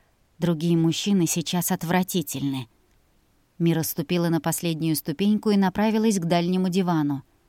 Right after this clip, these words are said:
В песне звучал проигрыш, и толпа застыла, ожидая, какое безумие совершит Беладонна. Все прожекторы и камеры были устремлены на неё,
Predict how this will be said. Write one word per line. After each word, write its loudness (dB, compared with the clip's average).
В -20
песне 4
звучал 2
проигрыш, 0
и 0
толпа 2
застыла, 2
ожидая, 0
какое 2
безумие 4
совершит 0
Беладонна. 0
Все 0
прожекторы 2
и -2
камеры 2
были 2
устремлены 2
на 4
неё, 2